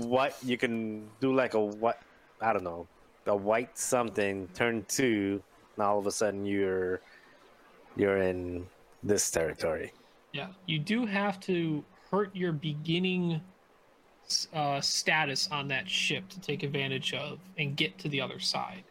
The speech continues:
Speaker 2: So it's just a matter of getting your, are you willing to take the negatives in that setup, and is the other side worth it enough to do that? Like I mentioned earlier,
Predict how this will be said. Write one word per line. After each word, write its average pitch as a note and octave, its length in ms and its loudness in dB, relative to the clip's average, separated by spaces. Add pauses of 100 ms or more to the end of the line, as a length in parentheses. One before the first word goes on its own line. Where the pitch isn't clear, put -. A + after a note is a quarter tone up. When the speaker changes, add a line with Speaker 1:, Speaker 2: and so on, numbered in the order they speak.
(720)
Speaker 2:
So D3 160 -2
it's C3 100 -2
just D3+ 180 -2
a D3 40 2
matter C#3 300 2
of C3 80 -4
getting C#3+ 260 0
your, C#3 320 0 (360)
are E3 200 6
you E3 200 2
willing F3 420 2
to F3 120 -2
take F3+ 340 -2
the - 80 -2
negatives D#3 580 2
in D3+ 80 0
that C#3+ 200 -2
setup, D3+ 500 0 (280)
and C#3+ 320 0
is F3+ 240 2
the D3+ 140 0
other D#3 180 0
side C#3+ 440 0
worth F#3 280 2
it - 160 -2
enough C3+ 400 -2 (120)
to C#3+ 120 -8 (140)
do D3+ 260 0
that? F#2+ 260 -10 (460)
Like C#3+ 100 -4
I C#3 60 0
mentioned C#3+ 360 -2
earlier, E3 480 4